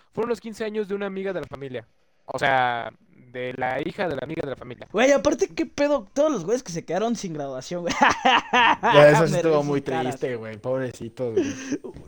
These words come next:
Speaker 2: Yo llegué a ver un chingo de TikToks y de videos en Instagram.
Speaker 3: Güey, es que yo,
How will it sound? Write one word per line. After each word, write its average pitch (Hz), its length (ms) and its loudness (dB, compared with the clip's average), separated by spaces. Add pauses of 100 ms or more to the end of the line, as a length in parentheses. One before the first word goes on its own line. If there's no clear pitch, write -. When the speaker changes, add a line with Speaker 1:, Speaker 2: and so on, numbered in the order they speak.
Speaker 2:
Yo 202 260 2
llegué 233 220 -2
a 226 40 0
ver 226 120 -2
un 208 80 -10
chingo 214 300 -6
de 156 140 -2
TikToks - 520 -10
y 170 180 -8
de 139 200 -6
videos 135 440 -6
en 131 140 -8
Instagram. 170 380 8
Speaker 3:
Güey, 202 100 4
es 220 140 4
que 277 220 -2
yo, 233 120 0